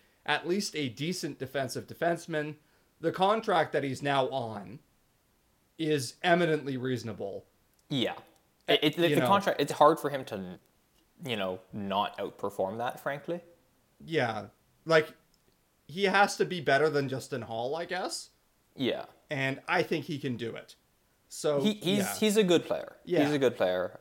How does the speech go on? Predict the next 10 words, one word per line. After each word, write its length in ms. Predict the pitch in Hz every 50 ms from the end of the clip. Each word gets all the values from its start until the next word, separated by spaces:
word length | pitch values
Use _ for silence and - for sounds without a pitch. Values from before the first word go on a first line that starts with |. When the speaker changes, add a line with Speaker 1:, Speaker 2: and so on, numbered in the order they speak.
| _ -
Speaker 2:
Um, 460 | 98 101 98 95 95 98 95 85 64 - - - - - - - - -
I 80 | 123 123
think 160 | 175 180 - - -
our 340 | 131 143 160 165 156 156 156 -
hesitance 560 | - 139 131 135 135 131 - 131 117 110 -
about 320 | 127 110 107 95 98 95 113
him, 320 | 98 95 95 95 95 98 - _ _ _ _ _ _ _ _ _ _ _ _ _ _ _ _ _ _ _
in 200 | 170 170 165 151
large 340 | 151 160 185 196 196 - -
part, 440 | - - 131 110 110 110 104 -